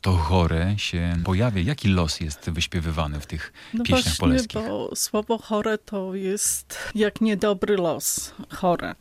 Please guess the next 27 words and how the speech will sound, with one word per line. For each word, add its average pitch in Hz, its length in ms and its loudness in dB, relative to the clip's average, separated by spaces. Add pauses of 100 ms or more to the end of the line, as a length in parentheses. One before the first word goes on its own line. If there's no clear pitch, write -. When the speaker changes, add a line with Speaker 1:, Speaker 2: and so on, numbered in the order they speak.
Speaker 2:
A 170 420 0 (200)
na 202 160 2
Polesiu 185 840 0 (100)
przy 202 500 0
różnych 208 500 0
zawirowaniach 190 800 0
historii 185 760 -2 (400)
los, 196 540 -2
zwłaszcza 190 460 -4
kobiet, 185 680 -6 (220)
nie 196 220 2
był 180 240 0
prosty, 214 760 -2 (960)
ale 226 340 2
też - 380 -2
ludzie 254 540 4 (160)
jakby 226 380 0
czuli, 254 400 2
że 202 320 0
te 185 100 2
rzeczy 180 460 -2
wartościowe, 196 1120 -2
prawdziwe 190 720 0
rodzą 190 420 -2
się 190 420 -4
w 190 100 -10
bólu. 185 440 2